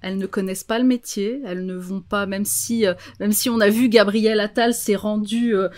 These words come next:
au-, aux côtés, euh, de certains agriculteurs, mais tant qu'on n'a pas été en, au contact de cette terre, tant qu'on ne l'a pas travaillé,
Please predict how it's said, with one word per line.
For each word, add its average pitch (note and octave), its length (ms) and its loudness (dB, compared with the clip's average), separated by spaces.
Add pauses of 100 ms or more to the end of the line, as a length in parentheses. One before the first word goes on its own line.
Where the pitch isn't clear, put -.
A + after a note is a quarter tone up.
(220)
au-, F#3+ 60 -6
aux F#3 320 0
côtés, A3+ 540 0
euh, F3 260 4
de F#3 140 -2
certains A3 540 -2
agriculteurs, G#3 760 0
mais G#3 140 2
tant C#4 240 0
qu'on B3+ 180 0
n'a G#3 160 2
pas A3+ 220 0
été A3 420 0
en, G3 200 -4
au G3 80 -6
contact C4+ 640 2
de G3+ 160 4
cette G3 320 -2 (100)
terre, C#4+ 300 4
tant A3 100 0
qu'on G#3+ 160 -6
ne G#3 140 2
l'a F3+ 160 0
pas G#3 220 -2
travaillé, A3+ 640 0